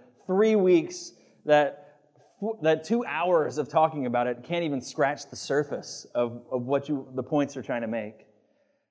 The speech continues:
And this week might be the most important week we've, we've had so far, because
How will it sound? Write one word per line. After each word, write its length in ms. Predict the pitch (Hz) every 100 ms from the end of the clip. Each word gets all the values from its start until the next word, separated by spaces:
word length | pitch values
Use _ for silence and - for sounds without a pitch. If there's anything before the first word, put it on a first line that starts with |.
| _ -
And 160 | 160
this 160 | 339 208
week 360 | 202 196 - - - _ _ _
might 360 | 151 196 277 196
be 180 | 196 202
the 120 | 170
most 260 | 170 180 180
important 380 | 151 185 156
week 220 | 151 170 151
we've, 220 | 156 147
we've 180 | 147 139
had 300 | 156 151 131
so 160 | 139 120
far, 320 | 139 120 110
because 400 | 123 147 143